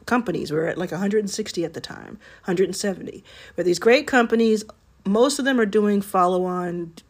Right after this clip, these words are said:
rounds. We're sitting on the sidelines because we're making new investments. Let's double down on them.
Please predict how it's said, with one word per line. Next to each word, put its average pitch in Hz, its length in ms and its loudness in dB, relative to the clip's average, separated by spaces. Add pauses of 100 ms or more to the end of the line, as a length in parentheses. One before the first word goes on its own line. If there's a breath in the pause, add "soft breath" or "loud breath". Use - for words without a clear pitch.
(120)
rounds. 180 640 -4
We're 214 260 2
sitting 254 240 0
on 220 80 2
the 196 80 0
sidelines 175 680 -4
because 175 280 -4
we're 175 100 -4
making 180 300 -4
new 180 140 -4
investments. 170 600 -6 (380 loud breath)
Let's 220 440 4 (100)
double 214 260 4
down 180 260 0
on 170 140 -4
them. 170 320 -6